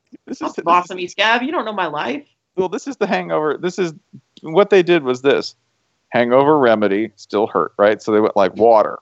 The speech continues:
Speaker 1: "Oh, it'll be fine." "Uh, it's not working." "Okay, aspirin." "No, it'll be fine." And then they were like, "Oh, man, maybe I need to take a shower." "No, I still feel miserable." Then they were like, "Fine, I'm gonna eat two thousand calories at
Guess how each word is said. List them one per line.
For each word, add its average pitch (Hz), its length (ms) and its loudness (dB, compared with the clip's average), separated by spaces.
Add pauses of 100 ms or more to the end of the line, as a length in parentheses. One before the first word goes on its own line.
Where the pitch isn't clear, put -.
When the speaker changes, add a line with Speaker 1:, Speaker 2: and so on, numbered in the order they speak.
Speaker 1:
"Oh, 180 120 2
it'll 156 120 -2
be 151 80 -4
fine." 139 540 0
"Uh, 101 240 -2
it's 95 100 -10
not 95 160 0
working." - 400 -6
"Okay, 143 220 0
aspirin." 156 500 0
"No, - 220 -4
it'll - 120 -6
be - 120 -6
fine." 120 480 -2 (360)
And 123 200 0
then 127 340 2
they 113 160 6
were 117 140 4
like, 110 260 4
"Oh, 180 160 4
man, 165 300 0
maybe 185 180 0
I 180 80 0
need 180 180 -4
to 196 80 2
take 170 120 0
a 180 40 -2
shower." 175 400 4
"No, 101 220 0
I 101 80 4
still 104 260 0
feel 101 240 -6
miserable." 107 440 -2
Then 117 140 0
they 123 80 2
were 117 60 6
like, 113 200 4 (320)
"Fine, 151 280 4
I'm 175 100 -2
gonna 156 160 -6
eat 139 200 -8
two 180 160 -8
thousand 143 420 2
calories 127 540 2
at - 80 0